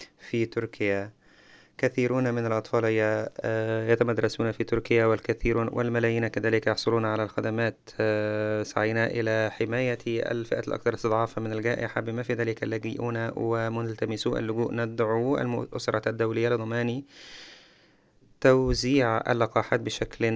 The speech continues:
آه، متساوي وفقًا لقرار خمسة وعشرين ثمانية وعشرين، آه، الصادر عن مجلس الأمن. في زيارة الأخيرة، زيارته الأخيرة، سيد، آه، فيليبو جراندي، آه، زار عدد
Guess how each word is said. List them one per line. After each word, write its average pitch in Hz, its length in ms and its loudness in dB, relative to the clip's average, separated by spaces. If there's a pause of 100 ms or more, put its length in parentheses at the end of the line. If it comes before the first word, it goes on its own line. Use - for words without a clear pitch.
(120)
آه، 110 720 0
متساوي 113 560 0
وفقًا 117 300 -2
لقرار 117 1300 2 (380)
خمسة 120 260 2
وعشرين 113 400 2
ثمانية 113 360 0
وعشرين، 110 680 0
آه، 113 680 0
الصادر 113 260 2
عن 107 160 0
مجلس 104 280 -6
الأمن. 110 680 0
في 120 140 -4
زيارة 135 380 2
الأخيرة، 120 760 -2
زيارته 120 340 4
الأخيرة، 113 360 2
سيد، 110 360 0
آه، 107 420 0
فيليبو 113 360 2
جراندي، 113 640 0 (240)
آه، 104 500 -4
زار 117 460 4 (560)
عدد 120 520 2